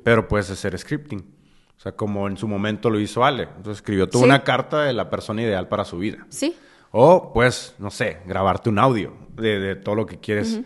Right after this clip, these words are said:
Speaker 1: materializar para tu
Speaker 2: Sí.
Speaker 1: vida.
Speaker 2: Creo que es curioso, pero también algo que yo noto que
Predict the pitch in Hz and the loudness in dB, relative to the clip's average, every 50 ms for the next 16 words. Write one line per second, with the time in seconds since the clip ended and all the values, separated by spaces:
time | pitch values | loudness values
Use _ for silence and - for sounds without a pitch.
0 | - - - 104 101 - 107 104 98 98 95 - 98 82 - 98 95 85 - 95 | -10 -12 -10 -10 -6 -4 -2 -2 -2 -2 -4 -4 -4 -4 -4 -6 -6 -6 -6 -4
1 | 92 104 127 113 82 - - - - - - - - _ _ _ _ _ _ - | -2 -2 -2 -2 -4 -6 -12 -20 -20 -20 -20 -20 -20 _ _ _ _ _ _ -6
2 | - 233 220 269 381 523 - - - _ - - 254 - - 330 330 330 320 320 | -2 -2 0 2 0 0 -2 -6 -16 _ -4 -4 -2 0 2 2 2 2 2 0
3 | 415 403 - 403 339 277 214 - - - - _ _ _ _ _ _ _ _ _ | -2 -2 0 2 2 2 2 0 -2 -6 -18 _ _ _ _ _ _ _ _ _
4 | _ _ _ - 254 240 226 220 214 214 214 208 233 311 381 370 - - - _ | _ _ _ 2 2 2 2 2 0 0 0 0 2 2 0 -2 -4 -12 -20 _
5 | _ _ _ _ _ _ _ - - 240 233 254 302 - 339 254 233 220 214 220 | _ _ _ _ _ _ _ 0 2 2 2 2 2 0 -2 -2 -2 -2 0 0
6 | 220 226 220 - - 277 302 285 285 - 254 226 202 185 175 160 - - | 0 0 0 -2 -2 -2 -2 -4 -6 -6 -4 -2 0 0 0 -2 -4 -12